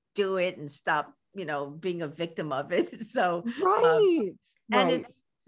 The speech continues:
Speaker 1: it's working out beautifully. I mean, I'm meeting incredible people, just like, you know, like you, Mary
Speaker 2: Mm-hmm.
Speaker 1: Beth. And, and I said, "This was the best thing I could have ever have done," and not allow fear of being, of doing it and being on
Speaker 2: Right.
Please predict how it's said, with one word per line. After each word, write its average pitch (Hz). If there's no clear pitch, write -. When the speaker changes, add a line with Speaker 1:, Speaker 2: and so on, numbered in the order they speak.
Speaker 1:
it's 233
working 277
out 247
beautifully. 262
I 180
mean, 185
I'm 190
meeting 226
incredible 226
people, 180
just 185
like, 196
you 196
know, 170
like 170
you, 233
Mary 160
Speaker 2:
Mm-hmm. 160
Speaker 1:
Beth. 165
And, 165
and 220
I 208
said, 208
"This 226
was 254
the 220
best 233
thing 247
I 220
could 214
have 185
ever 180
have 190
done," 208
and 196
not 180
allow 180
fear 196
of 170
being, 208
of 165
doing 220
it 175
and 160
being 185
on 165
Speaker 2:
Right. 151